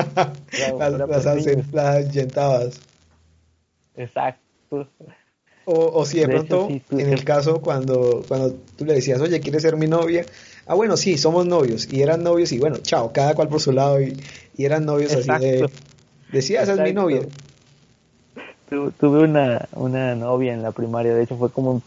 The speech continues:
Speaker 2: primero o segundo año que éramos novios, y ella, ella era la que de ella salió a decirme, "Ah, tú eres mi novio". Eh, pero así como dices tú, cada quien andaba por su lado, no, no sé, era... Aparte de que todo era muy inocente,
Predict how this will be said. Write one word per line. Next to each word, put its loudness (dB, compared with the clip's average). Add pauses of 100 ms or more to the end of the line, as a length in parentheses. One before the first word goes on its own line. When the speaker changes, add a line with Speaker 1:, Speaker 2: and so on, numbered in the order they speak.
Speaker 2:
primero 2
o 2
segundo -2
año 0
que 0
éramos -2
novios, 0
y 0
ella, 2
ella 0
era 2
la 2
que -2
de -2
ella 0
salió 0
a 2
decirme, -4
"Ah, -8 (160)
tú 0
eres 0
mi -4
novio". 0 (880)
Eh, -2
pero 2
así 0
como 2
dices 2
tú, 0 (960)
cada 2
quien -4
andaba 0
por -6
su -2
lado, 2
no, -6 (160)
no -8
sé, 0 (160)
era... 2 (600)
Aparte 0
de -4
que 0
todo 0
era 0
muy 0
inocente, -4